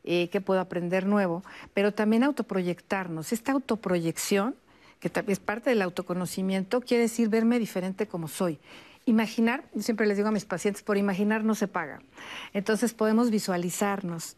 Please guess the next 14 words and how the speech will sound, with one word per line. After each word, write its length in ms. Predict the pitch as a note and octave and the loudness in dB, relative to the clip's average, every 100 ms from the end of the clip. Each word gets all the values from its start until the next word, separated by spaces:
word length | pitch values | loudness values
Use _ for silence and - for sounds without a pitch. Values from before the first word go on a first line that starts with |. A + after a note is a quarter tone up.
| _ | _
y, 180 | F3+ F#3 F#3+ | -2 -2 0
e 80 | |
imaginarnos 920 | F3+ F3 F#3 D3+ F#3 F3+ F#3+ F#3+ F#3+ F3 | 0 0 0 -2 -2 0 0 -2 -2 -4
diferentes 580 | D#3+ F3+ F3+ F3 F#3 | -4 -2 -2 -2 -4
a 60 | F3 | -4
como 260 | - E3 D#3 | -6 -6 -6
somos 440 | - F3+ E3+ - | -4 -2 -4 -2
hoy, 220 | G3+ F3+ - - - - - - - | -2 -2 -8 -20 -20 -18 -16 -18 -8
¿no? 240 | F3 F#3+ D4+ | -2 0 0
Eh, 340 | F#3+ F3 F3 F3+ - - _ | 0 0 0 -4 -14 -20 _
es, 280 | G3+ G3 - | 0 0 -2
este, 340 | A3 - A3 - | -2 0 -4 0
y 140 | G#3 | 0
si, 260 | F#3+ G#3 F#3+ | 0 -2 -4